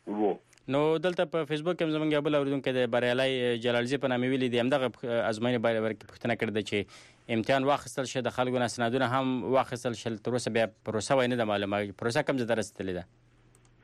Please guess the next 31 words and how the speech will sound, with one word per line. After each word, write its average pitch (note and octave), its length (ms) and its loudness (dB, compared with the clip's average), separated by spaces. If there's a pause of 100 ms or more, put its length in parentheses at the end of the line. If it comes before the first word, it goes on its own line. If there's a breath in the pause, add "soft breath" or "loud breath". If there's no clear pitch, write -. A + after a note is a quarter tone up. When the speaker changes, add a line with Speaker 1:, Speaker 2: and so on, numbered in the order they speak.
(120)
Speaker 1:
ښه. - 280 2 (340 loud breath)
آه، C3+ 240 4
موږ F3 220 -2
خو E3+ 140 -4
امتحانونه D#3+ 460 -2
واخیستل. C3 600 -4 (160)
Speaker 2:
نو. G#2 160 -2 (100)
Speaker 1:
آه، A2+ 280 2
امتحان D3+ 520 0
کې، C#3+ 320 -2
آه، A#2+ 280 2
م-، C3 240 -2 (160)
موږ C#3+ 120 2 (400)
د B2+ 140 -2 (100)
پرچې C3+ 420 0
هم D3+ 120 0
وکتلې، C#3+ 580 0
د B2+ 100 -8
پرچو A#2+ 300 0
مطابق، C3 460 2 (520 soft breath)
آه، A2+ 300 4
سرل C#3+ 280 2
دي C#3+ 220 -6
چې B2+ 400 -2
موږ C#3 380 2 (100)
ته C#3 260 2 (520)
دېرش F3 160 0 (160)
سکالرشیپ C#3 520 -2
راکړي، C3+ 560 0
خو B2+ 100 0
موږ C#3 140 2